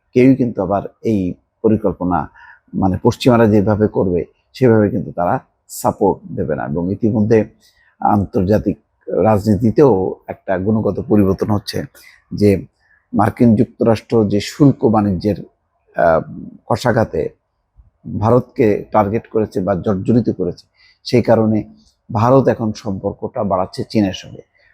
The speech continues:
ফলে এই অঞ্চলে যদি চীন ভারতের, আহ, একটা নৈকট্য বা ঐক্য যদি সামনের দিকে এগোয় বা দৃঢ় হয়, তাহলে কিন্তু পশ্চিমারা এই আরাকান রাজ্য ঘিরে তাদের যে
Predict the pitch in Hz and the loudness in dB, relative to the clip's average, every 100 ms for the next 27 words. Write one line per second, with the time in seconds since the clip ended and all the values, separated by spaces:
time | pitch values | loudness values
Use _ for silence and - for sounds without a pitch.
0 | _ 104 110 113 113 117 110 110 107 107 | _ 2 6 6 4 2 2 2 0 0
1 | - 143 156 131 127 - 127 - _ _ | 2 4 4 4 2 2 -2 -2 _ _
2 | 143 110 92 - 110 - 101 90 139 110 | -2 0 0 -4 -10 -2 0 0 -4 0
3 | 123 127 - - - - - _ _ _ | 4 4 2 -2 -4 -12 -12 _ _ _
4 | - 117 - 123 - _ 120 107 95 98 | -2 -2 2 0 0 _ 0 2 2 0
5 | 98 101 92 - _ _ _ - - - | 0 0 -2 -4 _ _ _ -20 -20 -8
6 | 113 107 104 110 110 101 - 123 104 104 | 0 4 4 2 2 0 0 0 2 2
7 | 90 98 87 123 139 101 95 - _ _ | 2 0 4 4 4 2 -6 -12 _ _
8 | _ _ 123 131 123 113 104 87 90 - | _ _ 0 2 2 0 -6 -6 -8 -4
9 | 110 - 104 104 95 131 - _ _ _ | -6 -6 -10 -6 -4 -4 -6 _ _ _
10 | - 95 87 - 110 120 131 120 110 92 | -2 0 0 2 0 2 2 2 0 0
11 | 101 87 92 - 110 98 98 92 101 90 | 0 -2 -6 -4 -2 -2 -4 -4 -4 -6